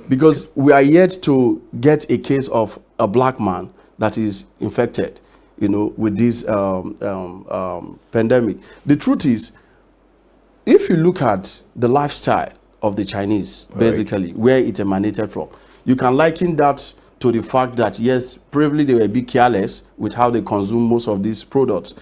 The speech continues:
Speaker 1: and all that. So we, they, we really need to look at that. Then I know that in Israel,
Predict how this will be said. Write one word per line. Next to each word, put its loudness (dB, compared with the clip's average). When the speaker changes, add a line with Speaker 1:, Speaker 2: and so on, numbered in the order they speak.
Speaker 1:
and -4
all 0
that. -6
So -2
we, 2
they, 6
we 4
really 6
need 4
to 0
look 0
at 2
that. 0
Then 2
I 2
know 2
that 2
in 2
Israel, 0